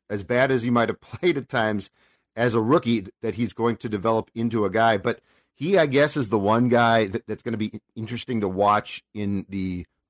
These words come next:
off-season workouts into training camp to see if there are potential r-, red flags there.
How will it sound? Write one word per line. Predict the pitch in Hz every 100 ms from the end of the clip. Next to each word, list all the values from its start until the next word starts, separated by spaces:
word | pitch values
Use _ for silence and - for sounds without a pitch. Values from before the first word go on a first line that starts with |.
| _ _
off-season | 113 110 127 98
workouts | 98 117 117 101 87 -
into | 107 104 98
training | - 92 98 107
camp | 135 131 139 -
to | 104
see | 113 113
if | 113 -
there | 107
are | - 107 107 110 101
potential | 107 - 104 98 101 95 -
r-, | 107 - _
red | 110 113 -
flags | 104 101 95
there. | 87 78